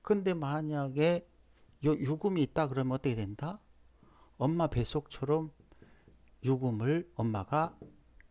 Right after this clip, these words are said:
이 양수로 품는다. 씨종자를 품는다. 그럼 엄마가 백 미터 달리기를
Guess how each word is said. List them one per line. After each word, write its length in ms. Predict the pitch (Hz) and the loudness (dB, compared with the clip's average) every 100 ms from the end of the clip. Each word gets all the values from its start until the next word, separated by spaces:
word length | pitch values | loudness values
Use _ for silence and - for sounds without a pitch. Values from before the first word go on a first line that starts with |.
| _ _ _ - | _ _ _ -4
이 240 | 127 117 | -2 -2
양수로 800 | 104 117 131 - 107 113 170 175 | 0 0 0 -2 0 2 2 0
품는다. 640 | - 247 226 - - - - - | -2 0 0 -2 -14 -20 -20 -20
씨종자를 840 | - 196 185 185 170 120 95 104 170 | -10 -6 -4 -4 -4 -6 -6 -2 -4
품는다. 540 | - 254 247 - - - _ _ _ - - | -4 -4 -4 -6 -18 -20 _ _ _ -20 -18
그럼 200 | - 185 | -6 -2
엄마가 520 | 143 151 170 160 160 - - - - - - - - - | 0 0 0 0 -2 -4 -16 -20 -20 -20 -20 -20 -20 0
백 160 | 120 170 | 4 4
미터 220 | 185 160 | 6 4
달리기를 720 | 135 147 143 143 135 151 139 | 6 2 2 4 6 6 2